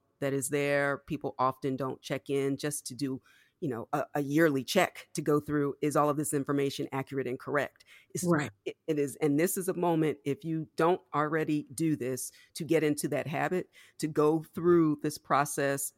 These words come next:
Speaker 1: for per-, perfect credit, the seven steps. Clearly, they are proven to work and can put you in a much better position and to really shore yourself up for the next part of your life and also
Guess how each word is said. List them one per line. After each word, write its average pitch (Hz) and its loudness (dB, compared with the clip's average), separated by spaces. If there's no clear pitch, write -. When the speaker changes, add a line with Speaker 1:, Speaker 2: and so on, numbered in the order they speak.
Speaker 1:
for 131 -4
per-, 156 0
perfect - -4
credit, 151 0
the 127 -4
seven 156 4
steps. - 0
Clearly, 170 4
they 151 2
are 139 -2
proven 160 0
to 143 -2
work 165 0
and 143 0
can 180 -2
put - -6
you 156 0
in 147 0
a 139 0
much 147 0
better 139 -4
position 139 -2
and 135 -6
to - -10
really 151 0
shore 156 0
yourself 143 -2
up 135 0
for 151 2
the 143 4
next - 4
part 156 2
of 139 0
your 139 0
life 151 0
and 143 0
also 135 -2